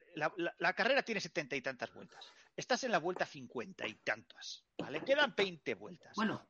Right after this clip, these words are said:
Speaker 1: Todo el mundo
Speaker 2: tiempo,
Speaker 1: con
Speaker 2: por
Speaker 1: neumáticos
Speaker 2: tiempo.
Speaker 1: que van a durar todo lo que queda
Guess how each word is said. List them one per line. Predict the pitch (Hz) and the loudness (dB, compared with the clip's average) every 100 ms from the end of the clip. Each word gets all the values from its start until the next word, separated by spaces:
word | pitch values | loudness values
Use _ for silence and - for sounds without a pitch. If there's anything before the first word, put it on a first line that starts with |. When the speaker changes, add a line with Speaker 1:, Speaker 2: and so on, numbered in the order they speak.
| - | 0
Speaker 1:
Todo | 302 285 | 4 4
el | 214 | 2
mundo | 254 220 240 | 2 4 4
Speaker 2:
tiempo, | |
Speaker 1:
con | 175 185 | 2 0
Speaker 2:
por | 185 | -2
Speaker 1:
neumáticos | 151 175 196 160 123 175 | 0 6 6 6 0 0
Speaker 2:
tiempo. | |
Speaker 1:
que | 165 | 2
van | 160 180 | 4 4
a | 165 | 4
durar | 160 170 170 _ _ _ _ _ _ _ _ _ _ - | 4 2 2 _ _ _ _ _ _ _ _ _ _ 4
todo | 214 196 | 4 6
lo | 196 185 | 4 2
que | 156 - | 0 2
queda | 147 156 160 | 2 2 0